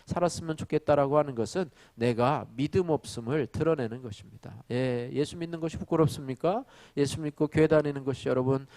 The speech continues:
아, 좀 위축되고 그렇습니까? 그들 앞에서 주눅이 드십니까? 절대로 그렇지 않습니다.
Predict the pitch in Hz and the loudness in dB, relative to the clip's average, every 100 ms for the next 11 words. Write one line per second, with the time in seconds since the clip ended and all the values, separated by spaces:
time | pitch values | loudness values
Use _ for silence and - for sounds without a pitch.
0 | - - 123 123 110 110 151 127 - - | -12 0 4 4 4 0 -4 -4 -6 -8
1 | - 131 127 127 120 139 110 110 156 208 | 0 2 2 0 -2 -4 -12 -6 -4 -4
2 | 226 139 131 131 135 127 127 - 147 135 | -4 -2 0 0 -2 -4 -4 -2 -2 -2
3 | 123 113 123 113 110 151 180 208 - 139 | -2 -4 -8 -16 -6 -4 -4 -6 -6 -4
4 | - 135 - 127 - 113 107 - 110 - | -2 -4 -4 -10 -8 -6 -6 -10 -16 -12
5 | 107 | -12